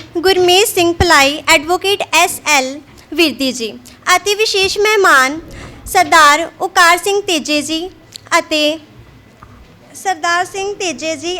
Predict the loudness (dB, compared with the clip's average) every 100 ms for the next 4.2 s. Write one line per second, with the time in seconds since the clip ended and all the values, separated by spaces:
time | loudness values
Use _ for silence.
0 | -4 -4 -4 -4 -6 -10 -8 -6 -4 -4
1 | -2 -4 -2 -2 -2 -6 -8 -18 -20 -20
2 | -20 -2 2 2 2 2 2 0 2 2
3 | 2 2 2 2 2 0 0 2 2 2
4 | 0